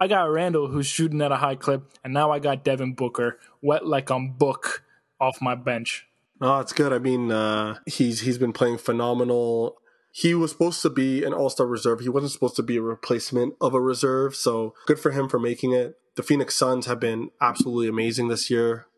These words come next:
Speaker 2: with the addition of Chris Paul. Although I'm not gonna select Chris <laughs> Paul, if that's what you're thinking it's gonna be leading to. The next guy I'm gonna be picking is actually gonna be a teammate of a current player I have on my roster who has had a breakout year this year, and that is Jaylen Brown of the Boston Celtics.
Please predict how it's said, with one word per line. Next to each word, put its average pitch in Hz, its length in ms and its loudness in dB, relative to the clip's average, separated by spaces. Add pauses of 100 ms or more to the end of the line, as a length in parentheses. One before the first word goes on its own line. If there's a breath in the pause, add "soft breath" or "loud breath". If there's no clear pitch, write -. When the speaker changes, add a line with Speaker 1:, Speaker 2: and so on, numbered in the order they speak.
(120)
Speaker 2:
with 113 240 0
the 117 80 2
addition 110 280 -2
of 107 100 -2
Chris - 200 -2
Paul. 113 480 -2 (480)
Although 131 340 2
I'm 123 140 0
not 127 140 2
gonna 123 160 0
select 117 260 -2
Chris - 260 -2
<laughs> - 20 -20
Paul, 123 360 2
if 117 80 -10
that's 123 300 -2
what 123 120 2
you're 120 140 -2
thinking 117 280 -2
it's - 180 -10
gonna 117 240 0
be 113 100 0
leading 113 320 -2
to. 113 320 0 (460 loud breath)
The 123 100 4
next 143 240 0
guy 135 220 2
I'm 127 120 0
gonna 131 140 2
be 120 100 -2
picking 127 420 0
is 110 120 -2
actually 120 300 -2
gonna 120 160 2
be 120 420 -2 (380 soft breath)
a 135 100 0
teammate 185 500 0
of 120 640 -4 (200)
a 113 40 4
current 131 280 2
player 123 220 0
I 113 60 -2
have 117 140 0
on 120 40 -4
my 113 140 0
roster 113 540 0
who 117 320 0
has 107 280 -2
had 120 180 0
a 113 40 -2
breakout 117 440 0
year 135 200 2
this 120 240 -4
year, 110 240 0
and 117 120 -2
that 117 140 2
is 110 160 -2
Jaylen 117 380 0
Brown 117 320 0
of 104 80 -10
the 107 40 -10
Boston 107 340 -2
Celtics. - 580 -4